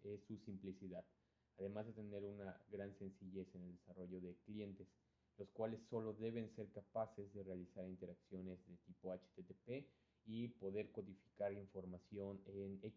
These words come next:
M L o json. Em,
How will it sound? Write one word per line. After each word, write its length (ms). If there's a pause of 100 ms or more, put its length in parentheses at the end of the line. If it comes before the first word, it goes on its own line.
(140)
M 320
L 220
o 100
json. 500 (840)
Em, 260